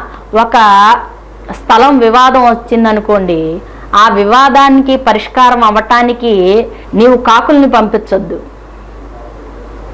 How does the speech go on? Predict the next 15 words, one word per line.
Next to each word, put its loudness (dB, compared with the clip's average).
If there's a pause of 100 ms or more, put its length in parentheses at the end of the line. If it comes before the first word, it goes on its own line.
ఏదైనా 4
వ్యాపారంలో 4 (400)
ఏదైనా 4 (100)
తగు 2
వచ్చినప్పుడు 2 (200)
అసలు 2
ఏం 6
జరిగిందో 4
తెలుసుకుని 0 (580)
దాన్ని 2
రాజీ 2 (140)
చేయడానికి 2
నీవు 4
కాకుల్ని 2
వాడద్దు. 2